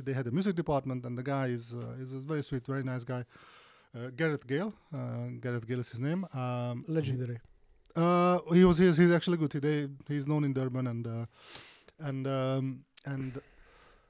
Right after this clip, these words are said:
Speaker 1: when I was practicing, when I, uh, with him on his drum kit, which was an acoustic drum kit, so the snare, uh, uh,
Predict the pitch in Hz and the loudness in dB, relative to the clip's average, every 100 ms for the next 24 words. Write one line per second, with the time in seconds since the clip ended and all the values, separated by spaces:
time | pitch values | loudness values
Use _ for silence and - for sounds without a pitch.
0 | _ _ 143 196 226 - 185 - 151 139 | _ _ 4 6 6 6 4 4 0 2
1 | 123 120 - _ _ _ - 156 151 143 | 0 -2 -6 _ _ _ 0 4 6 4
2 | 139 - 135 120 117 - _ _ _ - | 2 0 0 0 -2 -6 _ _ _ -4
3 | 151 - 165 139 127 151 135 127 139 123 | -2 4 6 6 4 4 2 2 0 0
4 | 110 120 127 117 123 143 147 156 127 101 | -4 -4 -4 -4 -4 -4 -2 -2 -2 -6
5 | 113 101 113 - - - 156 135 - 156 | -6 -6 -10 -12 -20 0 2 4 4 2
6 | 170 139 123 180 - | 4 2 0 -4 -6